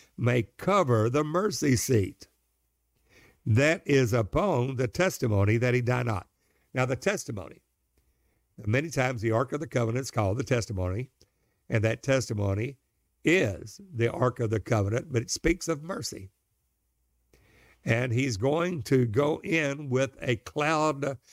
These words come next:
of incense that must cover the mercy seat, lest he die. And this is because,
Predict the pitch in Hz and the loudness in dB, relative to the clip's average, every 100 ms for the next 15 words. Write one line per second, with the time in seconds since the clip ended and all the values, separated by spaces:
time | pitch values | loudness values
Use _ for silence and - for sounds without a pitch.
0 | - _ 131 117 - 143 120 123 95 - | -20 _ 0 0 -2 -2 0 -2 -4 -8
1 | - - _ _ _ _ - 120 - 123 | -14 -16 _ _ _ _ -2 0 0 -2
2 | 165 196 - - - 180 127 117 123 143 | 0 0 -4 -8 0 0 2 -2 -2 -6
3 | 175 - 117 95 113 - - _ _ _ | -8 -6 -6 -4 -8 -10 -16 _ _ _
4 | _ _ _ _ _ _ _ _ _ 117 | _ _ _ _ _ _ _ _ _ 2
5 | 120 - 117 104 131 95 - - _ _ | 2 0 -2 -2 -4 -6 -12 -20 _ _
6 | _ _ _ _ _ _ _ _ _ _ | _ _ _ _ _ _ _ _ _ _
7 | _ - 113 95 117 156 - 143 131 107 | _ -2 0 2 2 2 0 0 0 0
8 | 117 95 117 90 104 123 95 | -6 -2 -2 -2 -4 -6 -8